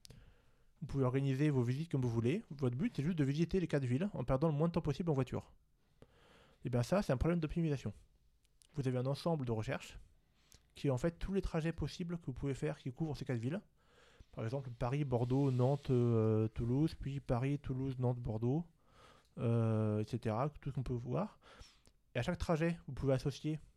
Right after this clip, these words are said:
c'est une fonction, une, euh, durée en l'occurrence. Et vous cherchez en fait à minimiser cette durée, c'est-à-dire à trouver au sein de votre ensemble de recherche les trajets,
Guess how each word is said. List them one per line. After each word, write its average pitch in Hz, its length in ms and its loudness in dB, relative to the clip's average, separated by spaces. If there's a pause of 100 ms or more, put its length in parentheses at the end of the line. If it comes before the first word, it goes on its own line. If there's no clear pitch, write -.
(880)
c'est 120 120 -6
une 120 80 -4
fonction, 143 400 -6 (380)
une, 113 360 -2
euh, 117 40 -4
durée 120 320 0
en 214 40 -2
l'occurrence. 127 480 -4 (960)
Et - 40 -4
vous 127 100 0
cherchez 135 280 -2
en 117 60 0
fait 185 200 -2
à 113 60 2
minimiser 156 460 4
cette 113 160 -2
durée, 113 440 0
c'est-à-dire 123 220 -4
à 117 40 0
trouver 165 420 0 (220)
au 143 120 -6
sein 143 140 -4
de 131 40 -6
votre 123 140 -4
ensemble 135 200 -6
de 127 40 -6
recherche 120 460 -8
les 127 60 -12
trajets, 120 360 -4